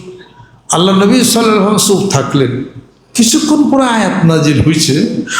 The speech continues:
"ওয়ালা ইউশরিক বিইবাদাতি রাব্বিহি আহাদা।" এটা হলো এক প্রকার শিরক। এই শিরক যেন কেউ না করে। তার মানে আপনি কাউরে দিছেন, দান করছেন, কিছু খাওয়াইছেন, যাই কিছু করছেন,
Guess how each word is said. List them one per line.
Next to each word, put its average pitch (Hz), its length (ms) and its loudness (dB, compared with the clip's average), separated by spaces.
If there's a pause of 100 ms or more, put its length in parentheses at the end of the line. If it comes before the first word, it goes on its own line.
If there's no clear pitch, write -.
(120)
"ওয়ালা 254 280 2
ইউশরিক 294 800 2
বিইবাদাতি 240 1000 2
রাব্বিহি 202 760 2
আহাদা।" 123 760 -2 (920)
এটা 160 180 0
হলো 202 180 2
এক 196 240 -2
প্রকার 175 260 0
শিরক। 226 580 0 (720)
এই 147 60 2
শিরক 277 480 0
যেন 180 240 0
কেউ 143 120 0
না 131 240 -2
করে। - 160 -4 (840)
তার 185 120 2
মানে 208 180 2
আপনি 202 280 -2
কাউরে 180 320 0
দিছেন, 190 420 2
দান 175 260 0
করছেন, 170 260 -2
কিছু 165 240 -2
খাওয়াইছেন, 170 440 0
যাই 175 140 2
কিছু 254 260 0
করছেন, 247 380 0